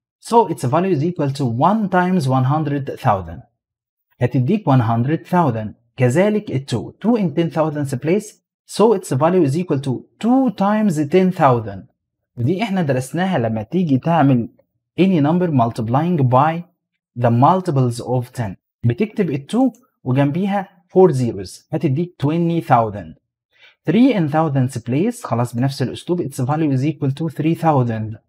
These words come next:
Four hundred fifty-six، على طول سماعي مباشرة mental math،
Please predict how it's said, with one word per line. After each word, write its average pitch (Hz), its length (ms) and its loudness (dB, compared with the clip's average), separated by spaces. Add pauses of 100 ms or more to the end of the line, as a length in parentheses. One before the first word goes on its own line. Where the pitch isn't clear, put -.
(540)
Four 170 140 6
hundred 220 440 2
fifty-six، 175 720 -4
على 120 200 0
طول 185 420 -2 (140)
سماعي 147 640 0
مباشرة 147 840 0
mental 147 480 0
math، 175 200 0